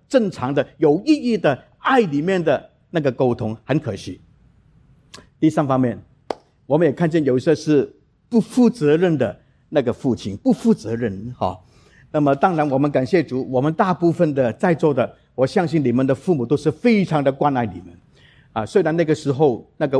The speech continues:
物质方面是非常的困难，但是他们尽所能的给你们最好的。啊，甚至各位能够来到美国留学，来到美国读书，能够来到美国生活，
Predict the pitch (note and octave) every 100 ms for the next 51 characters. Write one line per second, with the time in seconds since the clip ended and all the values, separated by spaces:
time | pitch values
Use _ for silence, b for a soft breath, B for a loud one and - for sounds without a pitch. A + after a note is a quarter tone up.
0 | - A#3 D#3+ A#2 A#2 D3+ C3 D3+ C#3+ A3+
1 | F#3+ C#3+ C#3 - C#4+ C#3 G2+ - _ B
2 | B B B F3+ E3 E3+ E3 D#3 - E4
3 | - - D#3+ E3 F#3 F3 - _ _ -
4 | A3+ D3+ C#3+ D3 A3+ C3 F#2 F#2 G2+ -
5 | _ _ _ _ _ - A2+ F3+ D3+ D3
6 | D#3 D#3 C#3 D3+ C3+ C#3 D3 A#2+ A#2+ D3+
7 | C3+ G#3 G#3+ C#3+ A#2 - _ A#2+ D3 C#3+
8 | A#2 D3 - E3+ F#3 A3+ G3+ - D3 D#3+
9 | D3+ D#3+ A#2+ C#3 C#3+ G3+ C3+ A#2